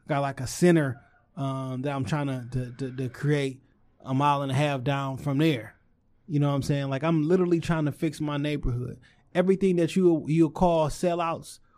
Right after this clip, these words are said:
who leave the hood and never come back, everything that you would ask them to do, I'm doing. I should be protected around this motherfucker,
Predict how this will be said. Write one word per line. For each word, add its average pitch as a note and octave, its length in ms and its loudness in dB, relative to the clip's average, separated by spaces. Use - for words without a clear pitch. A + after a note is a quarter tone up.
who D3 140 4
leave E3 260 4
the D#3+ 100 6
hood E3+ 220 6
and D3+ 100 2
never E3 220 0
come D#3 240 0
back, D#3+ 260 0
everything E3+ 440 2
that D#3 200 0
you F3 80 4
would D3+ 140 0
ask D#3 280 -2
them D3+ 200 2
to C3 60 0
do, C3 380 0
I'm C#3 200 -6
doing. C3 320 0
I F#3 140 0
should D3 180 -6
be C#3+ 120 0
protected C3+ 500 0
around A#2+ 260 -8
this A#2 140 -12
motherfucker, A#2+ 600 -12